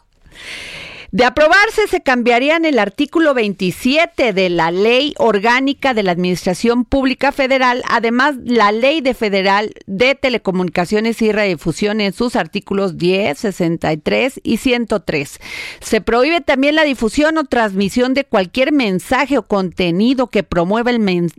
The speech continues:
el lenguaje machista, los estereotipos de género o cualquier tipo de violencia contra la mujer. Se plantea incluir en el artículo sesenta y tres de la segunda norma. La propuesta también incluye una multa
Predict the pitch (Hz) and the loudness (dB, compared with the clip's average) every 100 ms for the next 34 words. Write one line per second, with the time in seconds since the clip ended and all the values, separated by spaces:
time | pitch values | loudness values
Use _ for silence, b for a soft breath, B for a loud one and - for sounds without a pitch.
0 | - 196 190 185 180 165 226 247 262 233 | -4 -2 0 0 0 2 0 2 0 0
1 | 175 - 233 220 - - - B B - | -2 -2 -2 -2 -4 -8 -8 B B -2
2 | 208 214 196 - 202 190 185 247 240 262 | 0 2 -2 -2 0 2 0 -2 0 0
3 | 190 175 - 247 285 302 - - 240 - | 0 -2 0 2 2 2 0 0 0 0
4 | 240 220 302 311 - 311 320 262 208 180 | -2 -2 -2 -2 -2 -2 0 -2 0 0
5 | 170 175 185 233 247 208 - 170 170 165 | 0 0 2 0 0 -2 -2 -4 -2 -2
6 | 160 160 156 190 160 B B - - 202 | 0 -2 -2 -2 -4 B B -12 -2 -2
7 | 180 180 170 170 185 226 254 285 302 - | 0 0 0 0 0 2 2 2 0 -2
8 | 226 208 202 226 269 247 196 165 165 240 | -2 0 0 0 0 -2 0 -2 -2 -6
9 | - 254 226 202 - 165 165 160 156 - | -4 -2 -2 -4 -2 -2 -2 -2 -6 -2
10 | 269 320 180 170 160 151 170 175 180 208 | -2 -2 -4 -2 -2 -2 -4 -2 -2 -2
11 | 196 190 180 160 - - B B B - | -2 -2 -2 -4 -6 -12 B B B -4
12 | 196 202 208 254 302 285 294 285 294 285 | -2 -2 -2 -2 -2 -2 0 0 0 2
13 | 277 226 269 285 247 294 370 330 208 165 | 0 2 0 0 2 2 0 0 -2 -4